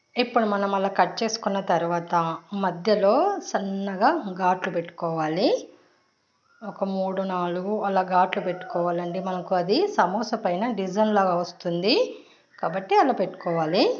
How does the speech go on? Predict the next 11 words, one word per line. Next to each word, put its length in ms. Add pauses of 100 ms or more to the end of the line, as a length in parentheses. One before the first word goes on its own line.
(1200)
ఇప్పుడు 320 (400)
మనం 180 (120)
ముందుగా 420
రెడీ 240
చేసి 280
పెట్టుకున్న 480 (380)
ఉల్లి 300
మిశ్రమాన్ని 680 (340)
అలా 140 (100)
కొద్ది 280
కొద్దిగా 400